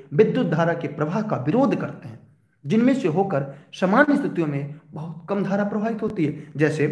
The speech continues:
प्लास्टिक, शीशा, रबड़, सूखी लकड़ी, बैकेलाइट, एस्बेस्टस,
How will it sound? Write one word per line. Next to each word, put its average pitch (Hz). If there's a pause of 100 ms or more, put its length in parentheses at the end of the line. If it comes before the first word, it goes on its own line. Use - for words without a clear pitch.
(280)
प्लास्टिक, 147 (280)
शीशा, 190 (360)
रबड़, 151
सूखी 240
लकड़ी, 170 (320)
बैकेलाइट, 180
एस्बेस्टस, 170